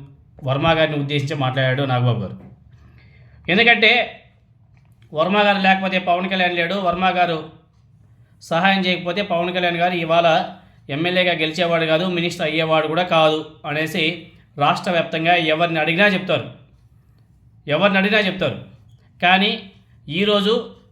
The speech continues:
ఈరోజు బహిరంగ సభలో నాగబాబు గారు వర్మ గారిని ఈకతో పోల్చి కూడా మాట్లాడడం జరిగింది. అంటే తీసి పక్కన పడేసాడు. వర్మ గారిని చాలా కేర్‌లెస్‌గా అసలు, అసలు ఇంకా ఆయన ఒక నాయకుడు కాదన్నట్టు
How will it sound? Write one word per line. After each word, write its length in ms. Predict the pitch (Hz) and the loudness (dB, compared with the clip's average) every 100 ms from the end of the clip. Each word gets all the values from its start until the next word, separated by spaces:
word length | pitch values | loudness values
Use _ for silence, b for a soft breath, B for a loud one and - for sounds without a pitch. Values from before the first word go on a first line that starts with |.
| _ _ _ _ _ - | _ _ _ _ _ -10
ఈరోజు 640 | 127 196 214 214 190 - - | -4 0 2 0 -2 -6 -10
బహిరంగ 340 | 143 160 180 180 | -4 0 0 -2
సభలో 320 | 170 160 190 | -2 0 2
నాగబాబు 420 | 160 175 175 165 | 2 2 2 2
గారు 360 | 156 156 202 - - b b b b b - - | 2 2 -4 -12 -20 b b b b b -18 -6
వర్మ 260 | 135 175 196 | -2 2 4
గారిని 680 | 185 165 156 156 185 - - _ | 4 2 0 -4 -4 -14 -20 _
ఈకతో 720 | 135 156 202 208 190 170 151 - _ _ _ _ _ _ - - _ _ _ _ - | -6 -2 -2 -2 -4 -4 -6 -18 _ _ _ _ _ _ -20 -20 _ _ _ _ -6
పోల్చి 320 | 175 190 190 | -2 -2 -2
కూడా 440 | 170 180 160 160 156 - | 2 4 4 2 -4 -8
మాట్లాడడం 360 | 151 151 151 | -6 -4 -2
జరిగింది. 380 | 147 127 113 - | -2 -4 -4 -6
అంటే 140 | 165 196 | -6 -6
తీసి 320 | 190 233 226 | -4 -4 -4
పక్కన 200 | 208 214 | -4 0
పడేసాడు. 600 | 202 185 160 117 - - _ _ _ - - - - - 151 | 2 2 0 -4 -10 -20 _ _ _ -20 -20 -20 -20 -6 -2
వర్మ 220 | 170 196 | 2 2
గారిని 280 | 190 180 202 | 2 2 0
చాలా 280 | 196 180 | 0 0
కేర్‌లెస్‌గా 640 | 185 190 180 190 190 190 165 | 0 2 2 2 -2 0 0
అసలు, 180 | 147 151 | 0 -4
అసలు 480 | 147 139 156 151 | -4 -4 -2 -2
ఇంకా 200 | 147 143 | -2 -2
ఆయన 160 | 147 147 | -2 -2
ఒక 140 | 143 | -6
నాయకుడు 380 | 151 156 170 185 | -4 0 0 -2
కాదన్నట్టు 880 | - 165 165 170 175 180 165 190 | -2 0 0 -2 -2 -2 -2 -6